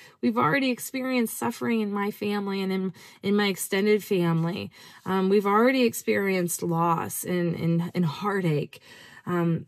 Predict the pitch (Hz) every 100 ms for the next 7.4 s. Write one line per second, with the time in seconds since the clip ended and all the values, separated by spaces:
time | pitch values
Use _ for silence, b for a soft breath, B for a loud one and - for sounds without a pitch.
0 | - 175 214 202 - 214 180 - 160 170
1 | 180 196 208 - 220 208 - 220 208 _
2 | _ - 170 185 185 156 - - - B
3 | B B B 196 - 202 220 - 214 214
4 | 240 240 220 185 185 180 180 - 196 175
5 | 170 175 - 190 175 - _ B B -
6 | 190 185 - - 220 214 214 214 208 -
7 | - 185 170